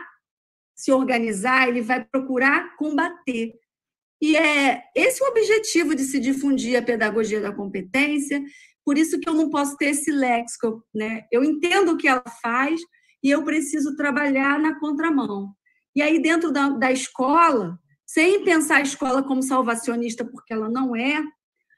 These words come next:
mas dentro da escola, enquanto professor, a gente,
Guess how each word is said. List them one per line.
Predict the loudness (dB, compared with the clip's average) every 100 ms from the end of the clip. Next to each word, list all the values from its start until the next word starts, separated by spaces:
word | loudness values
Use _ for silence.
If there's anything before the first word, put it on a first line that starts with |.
| _
mas | 0 0
dentro | 0 0 0 -2
da | -2
escola, | -4 -6 -4 0 0 -2 -6 -10 _ -4
enquanto | -2 0 0 0 -2
professor, | -2 -2 -4 -6 -4 -2 2 0 -2 -14 -4
a | -2
gente, | 0 -4 -4